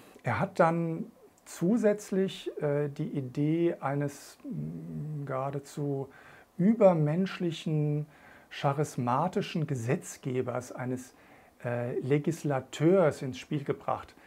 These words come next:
eines Genies, mm, das sowohl klug als auch tugendhaft ist, äh, für das Volk,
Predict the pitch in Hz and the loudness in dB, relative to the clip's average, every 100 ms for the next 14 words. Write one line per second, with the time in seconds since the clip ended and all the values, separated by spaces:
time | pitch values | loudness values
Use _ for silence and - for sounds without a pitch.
0 | - - - - 135 139 - - 135 135 | -20 -20 -20 -4 0 0 -4 -2 0 2
1 | 143 170 208 226 - - - - - - | 2 4 4 4 0 -8 -18 -20 -20 -20
2 | _ 143 135 131 139 - 143 151 156 151 | _ -4 -2 -2 -2 2 2 4 4 2
3 | - 151 165 220 233 - - - - - | 0 2 4 4 4 0 -10 -14 -20 -20
4 | - - 143 180 185 - 143 139 - - | -20 0 2 2 0 -2 0 0 -4 -4
5 | 185 220 233 226 196 196 - - 175 170 | 2 6 6 4 0 -2 -4 -2 -2 -2
6 | - - - 170 139 139 - 147 139 127 | -10 -10 -6 -2 0 -2 -4 -2 -2 -4
7 | - - 139 151 208 208 | -8 -4 2 4 4 0